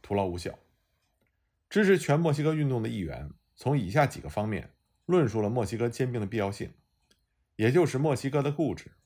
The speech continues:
美国的天命、墨西哥的经济财富和欧洲的阴谋等等。他们争辩说，既然墨西哥拒绝在公众体面的条件下缔结和平条约，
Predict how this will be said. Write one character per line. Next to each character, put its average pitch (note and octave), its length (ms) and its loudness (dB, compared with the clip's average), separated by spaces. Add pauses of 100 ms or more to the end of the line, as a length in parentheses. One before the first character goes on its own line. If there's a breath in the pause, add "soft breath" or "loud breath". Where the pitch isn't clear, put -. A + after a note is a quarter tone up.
(280)
美 F#2+ 200 0
国 F#2+ 100 0
的 A2+ 120 0
天 C3 200 -4
命、 C#3 280 -4 (420)
墨 D#3 160 4
西 D3+ 140 2
哥 D3 120 4
的 A2+ 80 0
经 D3 200 0
济 B2 80 2
财 D2+ 260 -12
富 G#2 380 -10
和 G#2 160 -8
欧 B2+ 200 2
洲 B2+ 140 2
的 G2+ 60 2
阴 A2 120 -2
谋 G2 200 -2
等 D2+ 180 -8
等。 C#2+ 100 -16 (1300)
他 - 100 0
们 F#3 140 2
争 D#3+ 160 2
辩 B2+ 160 2
说， F2+ 400 -6 (380)
既 F#3+ 100 0
然 F3+ 100 8
墨 F3+ 140 4
西 B2+ 100 -2
哥 D#3 140 2
拒 D3+ 220 -4
绝 G2+ 120 -2
在 G#2 160 -2
公 D3 240 0
众 B2 200 -2
体 E2 240 -10
面 B2+ 220 -2
的 F#2 220 -6 (100)
条 - 180 -10
件 G2+ 160 -4
下 D#2+ 240 -10 (380)
缔 C3+ 120 -2
结 G#2+ 160 0
和 A2 140 -6
平 A#2+ 140 -4
条 G#2+ 140 -8
约， F#2 280 -8